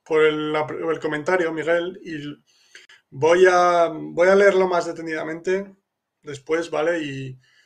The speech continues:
o en el, en un próximo directo o, o creo un vídeo específico para ello si creo que puede ser interesante, ¿sí? Como, por ejemplo, <laughs> ahora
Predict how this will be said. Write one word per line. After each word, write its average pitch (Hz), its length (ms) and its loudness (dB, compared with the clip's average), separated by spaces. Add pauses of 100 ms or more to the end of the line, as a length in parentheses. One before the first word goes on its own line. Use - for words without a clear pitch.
(160)
o 147 100 -12
en 143 100 -8
el, 131 200 -12
en 156 120 -10
un 165 80 -12
próximo 170 380 -2
directo 165 400 0
o, 147 520 -2
o 143 220 -10
creo 160 200 -2
un 165 100 -12
vídeo 160 240 -4
específico 151 640 -8
para 143 220 -6
ello 165 180 -8
si 135 160 -16
creo 143 240 -6
que 143 120 -6
puede 139 200 -6
ser 143 140 -10
interesante, 143 680 -10 (480)
¿sí? 127 120 -14 (1300)
Como, 156 420 -4 (180)
por 151 160 -2
ejemplo, 151 520 -4 (220)
<laughs> - 120 -16
ahora - 380 -4